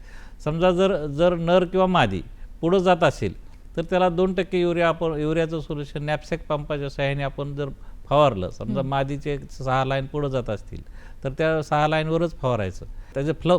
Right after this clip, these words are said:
Speaker 1: फुलोरा पुढं, पुढं जात असेल, लवकर येत असेल, असं आपल्या लक्षात आलं की ते पोटरीतून आपण काढून बघितलं,
Speaker 2: हम्म, हम्म.
Speaker 1: त्याच्या जर अवस्था जर पाहिल्या, निहाळल्या आपण, त्या जर आपल्या लक्षात आले की नराचं जरा लवकर होतंय, तर जे काय दोघांपैकी एक लवकर होतंय त्याच्यावर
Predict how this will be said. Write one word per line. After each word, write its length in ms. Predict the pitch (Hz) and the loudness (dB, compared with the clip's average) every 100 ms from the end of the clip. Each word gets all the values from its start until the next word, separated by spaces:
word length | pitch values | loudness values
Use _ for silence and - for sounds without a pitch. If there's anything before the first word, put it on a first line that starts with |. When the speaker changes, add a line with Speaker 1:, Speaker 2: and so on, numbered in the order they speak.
| 135 | 4
Speaker 1:
फुलोरा 340 | 151 190 156 | 4 6 6
पुढं, 420 | 95 - 143 156 - | 2 0 0 0 -2
पुढं 260 | - 147 | -2 0
जात 220 | 147 139 | 0 0
असेल, 240 | 135 - 123 | 0 -2 0
लवकर 280 | 156 147 147 | 0 2 0
येत 180 | 135 | 2
असेल, 280 | 117 - 90 - - - - | 0 -2 -8 -10 -16 -14 -6
असं 180 | 123 151 | 0 2
आपल्या 380 | 143 160 151 165 | 0 -2 0 -2
लक्षात 260 | - 170 | -2 0
आलं 220 | 151 117 | 2 0
की 140 | 110 135 | -2 -4
ते 120 | 143 | -6
पोटरीतून 560 | 139 151 143 143 151 147 | -2 -2 -2 -4 -4 -4
आपण 280 | 139 147 | -4 -6
काढून 320 | 135 143 147 143 | -2 0 0 -2
बघितलं, 360 | 147 151 123 | -2 -2 -2
Speaker 2:
हम्म, 240 | 113 185 180 | -2 -2 -6
हम्म. 260 | 160 180 | -6 -8
Speaker 1:
त्याच्या 240 | 160 139 147 | -4 0 0
जर 140 | 147 | 2
अवस्था 460 | 135 143 156 - 185 | 4 4 2 4 6
जर 160 | 180 | 6
पाहिल्या, 420 | 165 151 127 117 | 6 4 4 2
निहाळल्या 440 | 117 131 143 131 123 | 0 0 2 2 0
आपण, 240 | 104 92 95 - - - - | 0 -4 -4 -10 -16 -16 -4
त्या 120 | 139 151 | 0 2
जर 160 | 170 | 4
आपल्या 260 | 160 165 160 | 2 2 0
लक्षात 340 | 156 - 156 | 0 -2 -2
आले 200 | 156 151 | 0 0
की 240 | 156 170 165 | -2 -4 -2
नराचं 500 | 160 156 151 160 156 | -2 0 0 -2 -2
जरा 280 | 160 156 | 0 0
लवकर 440 | 156 156 170 - 165 | 0 0 -2 0 0
होतंय, 600 | 160 147 131 123 110 120 - - - | 2 2 0 0 0 -2 -8 -16 -6
तर 120 | 151 | -4
जे 180 | 143 156 | -2 -2
काय 240 | 247 233 | 2 4
दोघांपैकी 640 | 185 175 175 175 180 165 170 | 4 4 2 0 -2 0 -2
एक 140 | 165 | -2
लवकर 360 | 160 160 151 156 | -2 -2 0 -2
होतंय 240 | 147 160 | -2 -4
त्याच्यावर 420 | 151 156 160 160 | -4 -2 0 0